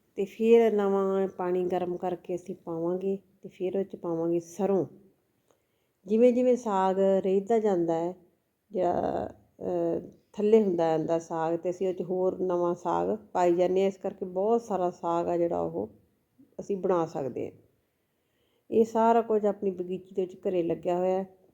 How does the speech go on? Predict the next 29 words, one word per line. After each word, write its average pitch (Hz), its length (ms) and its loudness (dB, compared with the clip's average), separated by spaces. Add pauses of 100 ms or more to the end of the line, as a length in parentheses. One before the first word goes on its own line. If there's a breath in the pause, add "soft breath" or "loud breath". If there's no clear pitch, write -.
(120)
ਤੇ 202 120 2 (200)
ਜਦੋਂ 240 420 4
ਅਸੀਂ 240 220 0
ਸਾਗ 190 340 0
ਦੇ 190 160 4
ਵਿੱਚ 196 280 0
ਇੰਨਾ 202 300 2
ਸਾਰਾ 202 260 0
ਸਮਾਨ 175 380 0
ਪਾਉਂਦੇ 175 380 0
ਹਾਂ, 175 60 2
ਮੇਥੇ, 180 480 0
ਮੇਥੀ, 175 440 -2
ਪਾਲਕ, 175 520 -6
ਧਨੀਆ, 175 300 0
ਤਾਂ 214 160 0
ਉਹ 214 60 6
ਇੱਕ 208 180 0
ਟੌਨਿਕ 220 440 2
ਬਣ 185 200 0
ਜਾਂਦਾ 147 300 -4
ਹੈ। - 60 -14 (680)
ਤੇ 214 100 2
ਅੱਜ 208 140 0
ਕੱਲ੍ਹ 233 400 4
ਪੰਜਾਬ 202 560 0
ਦੇ 214 100 4
ਵਿੱਚ 214 300 2
ਇੱਕ - 460 -4